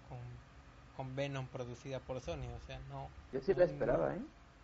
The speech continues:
Speaker 1: O sea,
Speaker 2: Yo
Speaker 1: pero
Speaker 2: dije,
Speaker 1: algo
Speaker 2: "Sí pueden hacerlo, pueden hacerlo".
Speaker 1: Algo así a nivel de,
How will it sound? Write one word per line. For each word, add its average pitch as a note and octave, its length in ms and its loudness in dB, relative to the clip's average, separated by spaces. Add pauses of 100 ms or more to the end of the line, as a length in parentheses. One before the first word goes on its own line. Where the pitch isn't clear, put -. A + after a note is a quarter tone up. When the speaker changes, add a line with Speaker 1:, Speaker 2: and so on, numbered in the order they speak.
(260)
Speaker 1:
O C#3+ 100 0
sea, C#3 260 0
Speaker 2:
Yo C3 120 4
Speaker 1:
pero - 0 -
Speaker 2:
dije, C3 80 4
Speaker 1:
algo D3+ 140 -2
Speaker 2:
"Sí F#3+ 120 0
pueden C#3+ 400 4
hacerlo, C3 500 0
pueden D3 180 -4
hacerlo". C3 500 -4 (300)
Speaker 1:
Algo D3+ 380 0
así C#3+ 260 -4
a D#3+ 80 -4
nivel C3+ 380 -4
de, C3+ 500 -8